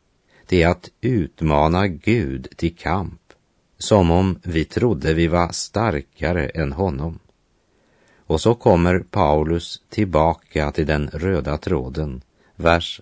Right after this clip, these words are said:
tjugotre och tjugofyra. Allt är tillåtet, men allt är inte nyttigt. Allt är tillåtet, men allt bygger inte upp.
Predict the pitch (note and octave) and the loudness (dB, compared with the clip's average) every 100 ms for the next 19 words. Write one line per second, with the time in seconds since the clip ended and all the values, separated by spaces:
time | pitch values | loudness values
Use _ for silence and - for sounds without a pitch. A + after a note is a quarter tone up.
0 | _ - - F2 F#2+ F#2+ - - F#2+ D2 | _ -8 -4 0 0 0 -2 -2 -2 0
1 | C#2+ - D2+ C#2 C2 - D2 C#2+ - F#2+ | -4 -4 -4 -2 -6 -8 -6 -6 -4 -4
2 | D2 E2+ D#2+ _ _ _ _ _ _ _ | -2 -6 -8 _ _ _ _ _ _ _
3 | - - - F#2+ C3+ E2+ - - - F2+ | -20 -20 0 4 4 2 -4 -18 -4 2
4 | D#2+ D#2+ - - A#2 F#2+ C#2+ D#2 G2 A#2+ | 4 2 -2 -4 -2 0 -2 -2 -2 -2
5 | - C2 _ _ - _ _ _ _ _ | -6 -12 _ _ -20 _ _ _ _ _
6 | E2 E2 D#2+ D#2+ - A#2 C#3 D#2+ - - | 0 2 2 0 -2 0 2 0 -4 -20
7 | - F2+ D2 G#2 E2+ - D2 A2+ A2 _ | -4 -2 0 -2 -4 -4 -2 -2 -4 _
8 | C3 F2+ - _ - _ _ _ _ _ | -6 -6 -8 _ -20 _ _ _ _ _
9 | - - - F#2 A2+ B2+ - D#2+ D2+ D2 | -20 -18 4 6 8 6 2 2 4 2
10 | - A#2 E2+ E2 F#2 G#2 A2 G#2 - F2 | 4 4 6 4 4 2 0 -2 -2 0
11 | F2+ F2+ - B2 C#3+ D2+ C2+ _ - A2 | 2 0 0 0 0 0 -4 _ -8 0
12 | F#2+ C#2 D2+ D#2+ D#2 A#2 G2+ E2+ A2 G2+ | 2 2 0 0 -2 -2 -2 0 -2 -2
13 | C#2+ - _ | -6 -8 _